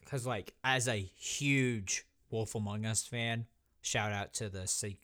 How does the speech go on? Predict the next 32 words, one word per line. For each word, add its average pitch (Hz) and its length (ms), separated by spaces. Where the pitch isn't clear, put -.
s-, - 360
uh, 98 200
the 95 100
second 101 380
game 101 200
finally 107 300
coming 117 320
out. 120 200
Uh, 110 280
I 180 100
would 135 160
love 143 160
to 131 80
see 147 140
that 135 160
turned 139 200
into 131 220
a 127 60
show 143 180
just 127 220
so 131 80
more 117 160
people 123 220
could 104 120
see 120 140
the 101 80
story. 107 440
Also, 127 420
a 135 80
very 117 300
interesting 110 420
comic, 107 420